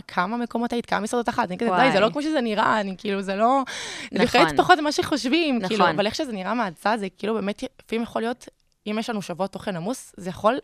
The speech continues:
Speaker 1: להצטער מהצד, כי כמות אוכל ו-,
Speaker 2: נכון.
Speaker 1: ומסעדות לא נורמלית.
Speaker 2: אז דבר ראשון, בוא נגיד שזה עבודה. ללכת לעשות יום שלם, ומה שנקרא לדחוף בו חמישה מקומות, זה בשביל להספיק ושיהיה בנק תוכן,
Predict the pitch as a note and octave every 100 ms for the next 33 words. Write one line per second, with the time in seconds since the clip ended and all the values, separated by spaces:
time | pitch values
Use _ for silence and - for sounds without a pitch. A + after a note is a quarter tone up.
0 | - G3 F#3 - G3+ A#3 C4 A#3+ B3+ -
1 | F3 G3 B3+ - - - - - - -
2 | - - A3+ - C#4+ D4+ B3+ F#3 F3+ F#3+
3 | F#3 F#3 F#3+ A#3+ - G3 F#3 F#3 F3 D#3
4 | - G3 F#3 A3 D4 B3 G3 F#3+ E3 F#3
5 | B3 - D#3+ - D#3 D#3 D#3 D3 - _
6 | - F3+ F3+ G#3+ - G3 - F3+ F3 F3+
7 | - E3 E3+ G3+ C4 - - _ F#3 F3
8 | E3 - - F3+ - F#3+ F3 E3 - F#3+
9 | G3+ - E3 D#3 F#3 F#3 E3 E3+ A3+ F3
10 | E3 - E3 - - - - E3+ - -
11 | B3 G3+ - F#3+ F#3 F#3 - - G3 B3